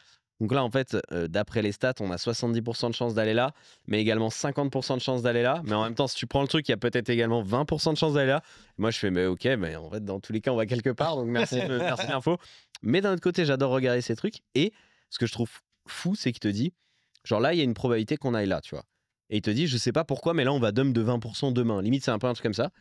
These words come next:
Speaker 1: Et le lendemain, t'as une annonce de, de ouf qui fait que ça dump de vingt pour cent. Et du coup,
Speaker 2: Bien
Speaker 1: là, il
Speaker 2: sûr.
Speaker 1: te dit le lendemain, bon, bah, je savais pas pourquoi on allait dump, mais bizarrement, les mar-, le, le chart le disait. Et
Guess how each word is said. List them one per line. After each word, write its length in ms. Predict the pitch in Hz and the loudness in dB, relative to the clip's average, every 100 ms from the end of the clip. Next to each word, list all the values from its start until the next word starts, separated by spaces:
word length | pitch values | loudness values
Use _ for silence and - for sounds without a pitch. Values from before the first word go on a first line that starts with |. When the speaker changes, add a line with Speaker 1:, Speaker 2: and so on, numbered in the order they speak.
| - - _ - | -20 -20 _ 0
Speaker 1:
Et 60 | |
le 100 | 117 | 4
lendemain, 320 | 127 123 135 156 | 4 4 2 2
t'as 140 | 123 | 0
une 80 | 113 | 2
annonce 240 | 117 120 | 2 2
de, 120 | 110 101 - | 0 -2 -8
de 260 | 110 113 - - | -4 -2 0 0
ouf 300 | 208 233 - | 0 -2 -8
qui 120 | 127 | -4
fait 120 | 143 | -2
que 60 | 160 | 0
ça 100 | 139 | 0
dump 180 | 127 151 | 2 2
de 40 | 131 | 2
vingt 140 | 127 | 0
pour 160 | 123 113 | -2 -2
cent. 160 | 113 - | -4 -2
Et 80 | 101 | 0
du 140 | 104 | 0
coup, 220 | 104 208 - _ - | 2 0 -2 _ -16
Speaker 2:
Bien 120 | 95 101 | -4 0
Speaker 1:
là, 100 | 180 | 0
il 40 | |
Speaker 2:
sûr. 80 | 190 | 2
Speaker 1:
te 60 | |
dit 200 | 123 117 | 0 2
le 100 | 190 | 2
lendemain, 400 | 139 113 117 165 - _ _ _ | 2 2 2 0 -2 _ _ _
bon, 140 | 143 185 | 0 2
bah, 100 | 123 | 2
je 60 | |
savais 180 | - 143 | 2 0
pas 140 | 143 160 | 0 -2
pourquoi 240 | 143 165 | -2 0
on 40 | |
allait 160 | 147 117 | 2 2
dump, 220 | 139 233 - _ _ _ | 2 0 -6 _ _ _
mais 160 | 120 180 | 0 2
bizarrement, 380 | 165 156 165 175 | 2 2 2 2
les 100 | 143 | 2
mar-, 200 | 131 139 | 0 0
le, 220 | 117 113 | 0 2
le 140 | 107 110 | 2 2
chart 240 | - 220 - | 0 0 2
le 80 | 143 | 2
disait. 340 | 127 117 175 - _ _ _ _ | 2 2 0 -4 _ _ _ _
Et 280 | 170 220 269 | 2 2 0